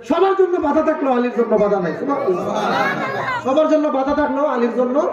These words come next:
বাধা নাই। তখন উনি ভিতরে ঢুকলেন। কিছুক্ষণ পরে মা ফাতেমা, সাইয়্যিদাতুন নিসাই আহলিল জান্নাহ, জগতের সর্বশ্রেষ্ঠ নারী, এমনকি হাওয়া, হা-, হাজেরা, আসিয়া, মরিয়ম,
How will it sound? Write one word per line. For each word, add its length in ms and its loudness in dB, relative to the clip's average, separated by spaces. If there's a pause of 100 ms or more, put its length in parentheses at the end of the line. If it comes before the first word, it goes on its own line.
(280)
বাধা 240 0
নাই। 140 0 (2000)
তখন 200 0
উনি 120 0
ভিতরে 340 2
ঢুকলেন। 380 2
কিছুক্ষণ 460 0
পরে 160 2
মা 260 0
ফাতেমা, 400 0 (480)
সাইয়্যিদাতুন 440 0
নিসাই 400 0
আহলিল 260 2
জান্নাহ, 440 -2 (480)
জগতের 380 2
সর্বশ্রেষ্ঠ 640 2
নারী, 320 2 (520)
এমনকি 480 2 (420)
হাওয়া, 260 4
হা-, 1120 -8
হাজেরা, 400 2 (320)
আসিয়া, 500 2 (240)
মরিয়ম, 400 4